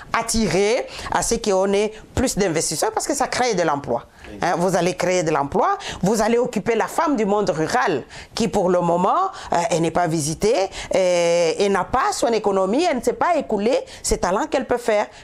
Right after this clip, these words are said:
Mais en ce moment-là, son artisanat qu'elle a même laissé tomber, elle va le, elle va le réveiller.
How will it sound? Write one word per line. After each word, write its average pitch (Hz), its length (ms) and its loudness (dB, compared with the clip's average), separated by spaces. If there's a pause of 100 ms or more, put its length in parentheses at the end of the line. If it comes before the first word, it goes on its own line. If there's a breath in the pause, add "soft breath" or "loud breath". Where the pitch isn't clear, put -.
Mais 190 80 2
en 196 60 0
ce - 140 -4
moment-là, 185 400 2
son 220 200 2
artisanat 196 560 0
qu'elle 202 160 0
a 165 80 2
même 165 180 0
laissé 139 280 -2
tomber, 120 320 0 (360 loud breath)
elle 233 140 2
va 262 140 2
le, 226 260 2 (100)
elle 262 120 2
va 277 100 4
le 254 120 2
réveiller. 240 560 2